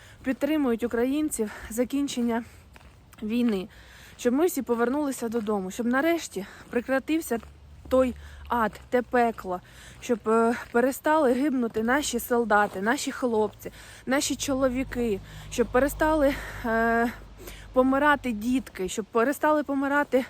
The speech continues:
просто мирні люди, е, які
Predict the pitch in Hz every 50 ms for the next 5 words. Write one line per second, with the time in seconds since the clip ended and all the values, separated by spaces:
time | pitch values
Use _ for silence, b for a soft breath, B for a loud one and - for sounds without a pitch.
0 | B B B B B B B - 254 277 302 320 302 - - 254 240 240 254 294
1 | 320 320 277 254 254 247 240 240 269 294 311 330 277 220 233 233 240 B B B
2 | B B B B B B B - - 220 226 226 226 226 240 254 240 - - 269
3 | 277 277 269 262 262 262 247